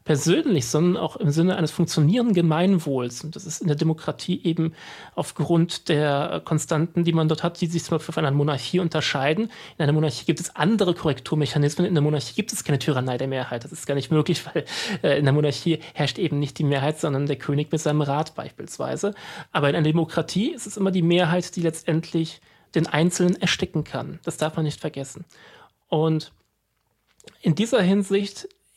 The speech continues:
ist das, was diese Journalisten tun, wenn sie als vierte Gewalt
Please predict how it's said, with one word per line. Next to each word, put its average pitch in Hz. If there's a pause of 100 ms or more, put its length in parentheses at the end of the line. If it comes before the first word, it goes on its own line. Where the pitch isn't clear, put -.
(120)
ist -
das, 208 (580)
was 165
diese 170
Journalisten 147
tun, 285 (640)
wenn 160
sie 147
als 135
vierte 269
Gewalt 196